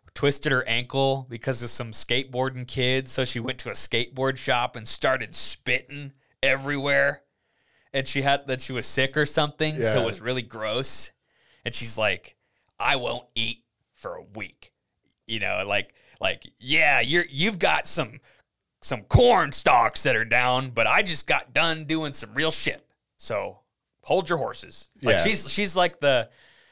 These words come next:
Speaker 1: the stopping force, like, the leveling force in this film.
Speaker 2: Her humor is, like, out of Fargo almost. It's, like, very dry.
Speaker 1: Yeah.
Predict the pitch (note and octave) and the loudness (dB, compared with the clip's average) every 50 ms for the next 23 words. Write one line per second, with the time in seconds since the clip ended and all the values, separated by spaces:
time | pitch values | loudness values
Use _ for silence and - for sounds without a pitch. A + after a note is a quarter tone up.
0 | _ _ B2+ B2 - - - - C#3+ B2+ B2 - C3 A#2+ A2 - - B2+ A2+ A2 | _ _ -6 -4 -2 -2 2 4 4 4 4 2 -2 -4 -4 -8 -4 -2 0 0
1 | G2+ F#2 - - - - A2+ A2+ - _ - G#2+ G#2 A2 A#2 A#2+ A#2 G#2+ A2 G#2+ | 0 -2 -4 -6 -2 -2 -2 -4 -4 _ -8 -6 0 4 4 4 4 2 -2 -6
2 | G#2 G2+ G2+ - - G#2 G2+ G2 G2 F#2+ - - G2+ G2 G2 F#2 - - - G2 | -6 -8 -12 -14 -10 -8 -8 -6 -6 -6 -8 -10 -8 -10 -10 -10 -10 -10 -10 -12
3 | F#2 F2 F2+ _ _ _ _ _ _ _ _ _ _ - - - - C#3 D3+ D#3+ | -12 -12 -16 _ _ _ _ _ _ _ _ _ _ -20 -20 0 4 4 6 6
4 | C#3+ D3+ D#3 D3 D#3 D3+ C3 A#2 G2+ D2 - A#2 G#2 - G#2+ G#2+ G2+ G2 F2 - | 6 6 6 6 8 8 8 6 6 2 0 0 2 4 6 6 4 4 2 0
5 | - F2+ F#2+ F#2+ F#2 F2 - - D#2+ E2 F2 F2+ F2 F2 F2+ - F2 F2 F2 F2+ | 2 2 4 4 4 0 0 0 0 0 2 0 0 0 0 -2 -2 -2 -2 -2
6 | F2+ F#2 G2 - - G#2 - - G2 F#2 E2+ - F#2+ - - G#2 G2 F#2+ F#2 F2 | -2 0 0 -2 0 0 0 2 2 0 0 -4 -10 -2 2 2 2 2 2 0
7 | - - D#2+ D#2 E2 F2 F2+ F#2 - _ C#3 B2+ A2 G2 - - | -2 0 0 2 2 2 0 -2 -4 _ 2 4 4 4 2 0